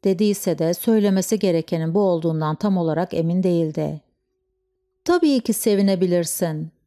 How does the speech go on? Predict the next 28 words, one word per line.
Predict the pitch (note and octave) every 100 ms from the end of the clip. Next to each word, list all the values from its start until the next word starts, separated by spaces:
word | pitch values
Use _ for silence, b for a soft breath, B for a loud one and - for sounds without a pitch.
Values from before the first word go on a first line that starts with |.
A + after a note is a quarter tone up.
| _ _ _ _ _ _ _ _ _
Söz | - - F3+ -
konusu | F#3 E3+ D#3+ A3+
Nancy'nin | G#3+ F3 - E3+ G#3
becerikli | G3+ F#3 F3+ E3+ F3
elleri | E3 E3+ E3
olunca | F3 F#3+ F3 E3+
kitapları, | E3+ - E3+ - E3 D#3+ D#3 E3 _ _
yamalı | C4 C#4 C4+ C4
iş | B3 A3+
çamaşırlarını | - G3+ F3+ - F3+ E3 E3 E3+
ve | D#3 D#3
sefil | - F3+ F#3+ F#3+
haldeki | F3+ D#3+ D#3 D#3+ G#3+
birkaç | G3 E3+ F3+ -
elbiseyi | E3+ D#3+ D#3+ E3+ D#3+
bavuldan | E3+ E3+ E3 F3 F#3
çıkarmak | - - F3 D#3+ D3+ F3 -
pek | A3 G3
vakit | E3 D#3 -
almadı. | F#3 E3 D#3+ D#3 D#3 D3+ D3+ _ _ _ -
Pollyanna | F#3+ E3 E3 E3 D#3+ D3 E3
yüzünde | G3 F3+ G#3+ G#3 G3
cesur | G#3 - A#3 G#3
bir | F#3
gülümsemeyle | F3 F3+ E3+ - F3+ F3 F3 D3 D#3
elbiselerini | - F#3+ E3 - E3+ D#3+ F3 F#3+
dolabına | F#3 E3+ D#3+ D#3+ D3+
astı. | - - D#3 D3+